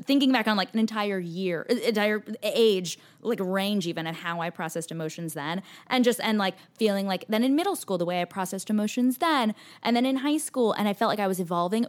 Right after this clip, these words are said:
but looking at that line and going, and especially that direction into my twenties, like, when it just escalated where I had to, I, I had to take action because it was like, <laughs> "Oh, okay, I just broke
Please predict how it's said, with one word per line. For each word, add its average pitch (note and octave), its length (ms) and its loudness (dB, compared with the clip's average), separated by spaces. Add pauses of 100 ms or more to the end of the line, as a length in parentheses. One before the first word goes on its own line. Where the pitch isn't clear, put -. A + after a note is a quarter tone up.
but F3+ 160 2
looking G3+ 360 2
at E3+ 200 -4
that F3 240 0
line D#3 420 -4 (260)
and G#3 140 2
going, G3 300 2
and F3 100 -4
especially A3 400 -2
that F3 160 0
direction F3 300 -6
into F3 180 -6
my E3 80 -8
twenties, D#3+ 380 -6 (240)
like, - 240 -10
when E3+ 100 -4
it E3 160 -8 (220)
just F3 160 -8
escalated D#3+ 540 -6
where D#3 120 -4
I D#3 80 -4
had D#3+ 560 -8
to, C#3+ 460 -10 (320)
I, C#3+ 360 -10
I E3 60 -10
had G#3 340 -4
to D#3+ 60 -10
take C#3 200 -14
action D3 480 -10
because D#3+ 380 -10 (240)
it - 80 -2
was G3+ 100 -2
like, F3+ 160 0
<laughs> - 220 -4
"Oh, C4+ 160 4
okay, G3 280 0
I G3+ 120 -2
just A#3 180 -4
broke F#3 320 -4